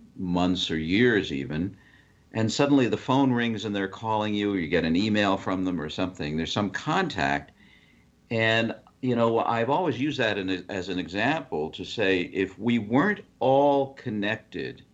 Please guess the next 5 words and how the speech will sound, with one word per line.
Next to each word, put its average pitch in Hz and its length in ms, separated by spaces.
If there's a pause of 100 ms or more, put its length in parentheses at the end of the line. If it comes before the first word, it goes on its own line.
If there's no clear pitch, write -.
in 92 320
one 143 720
web 104 360
of - 180
consciousness, 87 920